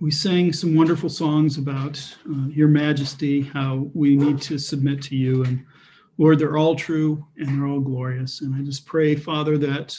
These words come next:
um, you would bring those things home to roost in our hearts and, and remind us of those truths. Um, Lord, I wanna pray for, um, the country of Myanmar, um,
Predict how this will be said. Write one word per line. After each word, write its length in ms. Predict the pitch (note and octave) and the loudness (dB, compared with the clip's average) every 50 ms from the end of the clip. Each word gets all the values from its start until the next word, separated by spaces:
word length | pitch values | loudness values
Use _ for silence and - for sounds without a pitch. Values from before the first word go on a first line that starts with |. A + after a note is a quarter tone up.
| - - | -12 -10
um, 400 | D3+ C#3 C3+ C#3 C#3 D3+ D#3 - - - | -8 -6 -6 -6 -6 -8 -10 -10 -10 -6
you 160 | D#3+ D#3 D#3 | -4 -2 0
would 200 | D#3 D3+ C#3 C#3 - - _ _ _ _ _ _ _ _ _ | 0 -2 -2 -6 -10 -14 _ _ _ _ _ _ _ _ _
bring 280 | C3+ C#3+ E3 F3+ F3+ E3+ | 2 4 4 6 6 6
those 240 | D#3+ D#3 D3+ - | 4 2 2 -2
things 340 | - E3+ D#3+ D#3 D#3 - - | -2 -2 0 0 0 -2 -2
home 260 | - D#3+ D#3+ D3+ D3+ D3 | 0 2 2 2 2 0
to 100 | - D3 | -2 -2
roost 320 | C3+ C#3 C3+ C#3 C#3 - | 0 0 0 0 0 -2
in 100 | D3+ C#3 | -4 -4
our 80 | C3+ C3 | -2 -2
hearts 540 | B2+ C3 B2+ C3 C#3 - - - - - _ _ _ _ | -4 -4 -6 -6 -8 -12 -14 -18 -18 -20 _ _ _ _
and, 200 | D3 D3 E3 G3 D3+ | -18 -16 -14 -10 -8
and 120 | C3+ C#3 | -4 -4
remind 380 | C3+ C3+ C3+ C3 C3+ C#3 C#3 C3+ | -2 -2 -2 -2 -2 -2 -2 -2
us 160 | C3 - - | -4 -4 -6
of 80 | C#3 | -4
those 220 | C3+ C3+ C3+ C3 - | -2 -2 -2 -2 -6
truths. 520 | - - D3+ C#3 C#3 C#3 C3+ C#3 - - _ _ _ _ _ _ _ _ _ _ _ _ _ _ _ _ - | -10 -8 -6 -4 -4 -4 -4 -8 -10 -14 _ _ _ _ _ _ _ _ _ _ _ _ _ _ _ _ -12
Um, 340 | C#3 C#3 C#3 C#3 C3+ D#3 D#3 - _ _ _ _ - - _ | -10 -10 -10 -10 -12 -16 -20 -20 _ _ _ _ -20 -12 _
Lord, 260 | E3+ D3+ D#3 D#3+ D#3 | 2 4 4 4 4
I 60 | D#3 | 4
wanna 240 | D#3 D#3+ E3 D#3+ D3 | 2 2 2 2 0
pray 300 | C#3+ - F#3+ F3 E3+ D#3+ | -2 -2 -2 0 0 0
for, 680 | E3 - - F3+ D#3+ D#3+ D#3+ D3+ D3+ D3+ D3 - - - | -2 -4 -6 -4 0 0 2 2 2 0 -2 -6 -12 -12
um, 420 | C#3+ C3+ C3+ C3+ B2+ B2+ C3+ C#3 - - _ - | -10 -8 -8 -8 -8 -10 -12 -14 -16 -18 _ -10
the 100 | G3 D#3 | -8 -8
country 460 | - - G#3 G#3+ G#3 G3+ F#3+ F3+ E3 | -4 -2 0 0 2 2 4 2 2
of 80 | D3+ | 2
Myanmar, 720 | C#3 D#3 D3+ D#3 D3+ D3+ D3+ D3+ C#3+ C#3+ C#3+ C#3+ D3 C#3+ - _ _ _ _ _ _ _ _ _ _ _ - | 2 2 2 2 2 2 2 0 0 0 -2 -2 -4 -6 -10 _ _ _ _ _ _ _ _ _ _ _ -8
um, 400 | C#3+ C3+ C3 C3+ C3+ C#3 C#3 | -6 -6 -4 -4 -6 -6 -8